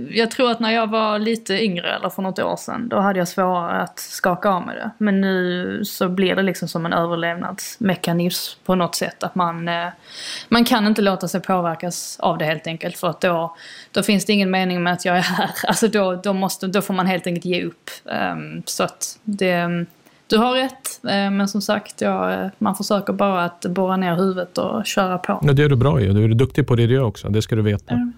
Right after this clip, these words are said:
Speaker 1: tack. Detsamma. <laughs>
Speaker 2: Vi är också dåliga i vår bransch att berömma andra, om du förstår vad jag menar. Att man hyllar. Du är grym på det. Frida också. Men jag kanske också måste bli bättre på det. Det är att man lyfter fram kollegor.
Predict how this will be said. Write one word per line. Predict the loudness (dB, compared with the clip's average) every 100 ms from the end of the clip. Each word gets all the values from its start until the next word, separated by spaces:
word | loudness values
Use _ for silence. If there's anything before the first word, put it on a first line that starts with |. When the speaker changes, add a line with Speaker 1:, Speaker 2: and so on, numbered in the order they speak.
| _
Speaker 1:
tack. | -10 -10 0
Detsamma. | 0 2 2 2 -2 -6 -6 -4 -6 -4
<laughs> | -2 -2 -4 0
Speaker 2:
Vi | 2
är |
också | 2 2
dåliga | 2 2 4 4
i |
vår | 4 2
bransch | 2 2 2 0
att |
berömma | 2 2 4 2 2
andra, | 0 -2 -6 _ _ -2
om | 0
du |
förstår | 2 4
vad |
jag | 4
menar. | 4 2 -4 -12 _ _ _ _ -2
Att | 4
man | 6
hyllar. | 6 6 4
Du | 4 4
är |
grym | 4 4 2
på | -4
det. | -6 -12 -18 -20 -2
Frida | 4 4 4
också. | 0 -4 -8 -8 _ _ _
Men | 4
jag | 6
kanske | 4 2
också | 2 2
måste | 2 2 2
bli | 4
bättre | 2 0 -4
på | -6
det. | -8 -12 -4
Det | 0
är |
att | 4
man | 4
lyfter | 4 0
fram | 2 2
kollegor. | 2 2 2 -2